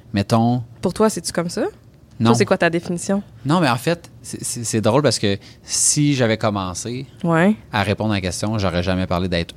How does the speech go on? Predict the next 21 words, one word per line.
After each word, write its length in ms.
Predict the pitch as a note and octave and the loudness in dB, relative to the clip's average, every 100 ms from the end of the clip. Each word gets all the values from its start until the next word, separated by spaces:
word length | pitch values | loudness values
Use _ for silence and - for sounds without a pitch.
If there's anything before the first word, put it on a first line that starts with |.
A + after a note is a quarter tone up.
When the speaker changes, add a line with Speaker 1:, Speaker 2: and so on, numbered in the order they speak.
| F2+ | -4
Speaker 1:
heureux 260 | E2+ F2 | -2 -2
là-dedans. 360 | F2 D2+ D2+ B1+ - - - | -2 -4 -6 -10 -12 -20 -6
Speaker 2:
OK. 160 | F#3+ F#3+ - - | -2 -2 -2 -2
Speaker 1:
Parce 160 | G2 - | -4 2
que 140 | A2 | 2
comme 340 | G2+ A#2 A#2 A2 | 4 4 4 2
pour 160 | G#2 | 2
moi, 440 | G#2+ A2 A#2 B2 B2+ - - | 4 4 4 2 -2 -8 -6
une 240 | G#2 G2 | -2 0
distinction 720 | F#2 - A2 G2+ - A2 G#2+ A2 | 0 0 0 0 -2 0 0 0
entre, 520 | G#2 F#2 F#2+ - - - - - - - - - - - | -2 -2 -4 -6 -14 -20 -20 -20 -20 -20 -20 -20 -20 -4
tu 140 | C3 | 0
sais, 80 | A#2 | 0
pour 160 | - G#2 | -2 0
moi, 120 | A2+ | 0
c'est 80 | - | 2
comme 180 | G2+ F#2+ | 0 2
deux 140 | G2 | 2
sujets 520 | - - F2+ F#2+ G2 | 2 0 0 0 0
qui 120 | G2+ | 0
ont, 500 | E2+ E2+ E2 D#2+ D#2 | 0 0 0 -2 -4